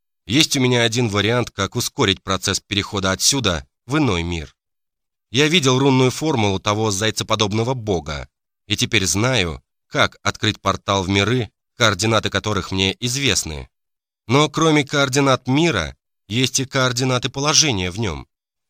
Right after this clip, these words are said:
Так что я смогу открыть портал в районе заставы. Ведь координаты своего настоящего местоположения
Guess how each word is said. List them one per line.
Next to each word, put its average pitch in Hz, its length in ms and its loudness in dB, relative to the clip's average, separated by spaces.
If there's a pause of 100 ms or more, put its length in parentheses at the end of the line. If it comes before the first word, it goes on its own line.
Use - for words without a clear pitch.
(180)
Так 110 160 0
что - 120 2
я 110 120 4
смогу 107 280 0
открыть 104 340 -2
портал 117 420 -2
в 95 80 -6
районе 92 340 0
заставы. 76 680 -6 (500)
Ведь 98 280 0
координаты 98 560 0
своего 95 380 -2
настоящего 98 760 -2
местоположения 92 960 -2